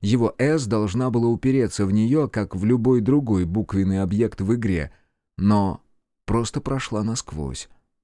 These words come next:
А после этого каждый из одноклассников вместо прописанных реплик почему-то стал говорить одно странное слово:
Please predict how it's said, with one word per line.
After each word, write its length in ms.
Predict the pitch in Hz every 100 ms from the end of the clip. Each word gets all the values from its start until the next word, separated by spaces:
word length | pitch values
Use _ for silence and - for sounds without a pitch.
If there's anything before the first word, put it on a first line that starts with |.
| _ _ -
А 140 | 110
после 520 | - 165 151 - 120
этого 220 | 160 143 101
каждый 400 | 139 123 98 110
из 80 |
одноклассников 920 | 107 107 101 139 147 - 107 95 82 - _ _
вместо 480 | 95 131 151 - 123
прописанных 680 | 120 123 143 123 107 104 127
реплик 400 | 165 160 - - -
почему-то 420 | - 123 147 151 123
стал 240 | - 117
говорить 360 | 104 120 139 131
одно 380 | 101 110 135
странное 640 | 151 - 113 117 123 120 117
слово: 580 | - 104 92 82 78